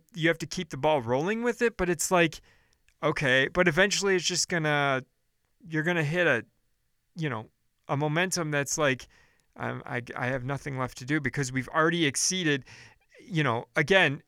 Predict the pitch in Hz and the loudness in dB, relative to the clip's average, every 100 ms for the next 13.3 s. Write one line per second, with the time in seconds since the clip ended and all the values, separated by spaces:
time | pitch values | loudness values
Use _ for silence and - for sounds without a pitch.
0 | _ 180 185 185 185 175 156 156 160 113 | _ 2 2 2 2 2 2 2 0 -2
1 | 110 160 147 - 131 - - 160 147 135 | 0 2 2 0 -6 -8 -2 0 0 -4
2 | 113 156 143 - - - 139 123 120 120 | 0 0 0 -4 -8 -8 -6 -4 -4 -2
3 | - - - 139 156 135 123 160 - _ | -2 -4 -8 -2 0 2 0 -6 -14 _
4 | _ - - _ _ - 139 131 131 - | _ -20 -20 _ _ -2 2 2 -2 -8
5 | _ _ _ _ _ _ - - 220 208 | _ _ _ _ _ _ -2 4 6 4
6 | - 202 202 208 196 214 202 180 180 165 | 2 2 2 2 4 4 4 -2 0 -2
7 | 117 123 - _ - _ _ _ - 175 | -4 -12 -14 _ -20 _ _ _ 0 2
8 | 180 180 - _ _ _ 180 185 220 247 | 4 0 -4 _ _ _ 6 6 4 6
9 | 240 185 160 156 165 170 147 - 165 143 | 4 6 6 6 4 2 -2 0 0 0
10 | 135 131 127 170 123 110 _ _ _ _ | 0 -2 2 4 4 0 _ _ _ _
11 | _ 170 175 180 185 185 170 - 202 233 | _ 2 2 2 -2 -2 -2 0 2 2
12 | 262 202 226 196 165 156 135 - 147 131 | 0 -2 -6 -6 -2 0 -2 -4 -2 0
13 | 120 123 | -2 -6